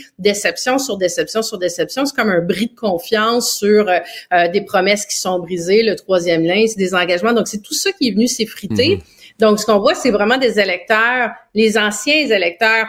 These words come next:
Speaker 1: péquistes qui étaient passés à la caq, qui retournent au bercail du P Q. Donc, est-ce que Paul Saint-Pierre Plamondon va, va, va être capable, tu sais, il y a deux éléments. C'est, est-ce que Paul Saint-Pierre Plamondon est capable de continuer de faire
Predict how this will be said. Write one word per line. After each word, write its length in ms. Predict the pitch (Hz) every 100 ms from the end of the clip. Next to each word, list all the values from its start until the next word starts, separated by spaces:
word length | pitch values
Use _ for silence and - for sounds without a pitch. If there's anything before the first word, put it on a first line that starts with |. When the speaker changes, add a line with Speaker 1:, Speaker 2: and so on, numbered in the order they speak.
| 220
Speaker 1:
péquistes 380 | 190 - 254 254
qui 60 |
étaient 160 | 208 175
passés 260 | 180 175
à 40 | 208
la 120 | 170
caq, 200 | 170 302 -
qui 100 | 247
retournent 720 | 208 247 269 269 339 370 285
au 140 | 202 180
bercail 540 | 170 170 240 226 214
du 80 | 208 -
P 140 | 170 -
Q. 240 | 233 208 - - -
Donc, 120 | 190 247
est-ce 120 | 247
que 160 | 269
Paul 140 | 269 302
Saint-Pierre 460 | 294 220 240 247 247
Plamondon 500 | 220 196 196 226 220
va, 120 | 190 185
va, 160 | 185 180 - -
va 160 | 185
être 100 | 180
capable, 520 | - 190 233 247 226 -
tu 80 | 285
sais, 20 |
il 20 |
y 60 | 233
a 40 |
deux 380 | 190 247 302 240
éléments. 400 | 196 175 233 214
C'est, 180 | - 170
est-ce 120 | 180 -
que 140 | 220
Paul 140 | 277
Saint-Pierre 400 | 277 233 254 262 -
Plamondon 280 | 214 185 208
est 100 | 220
capable 320 | 208 175 214
de 60 | 196
continuer 440 | 185 175 - 220
de 140 | 208 185
faire 480 | - 208 214 196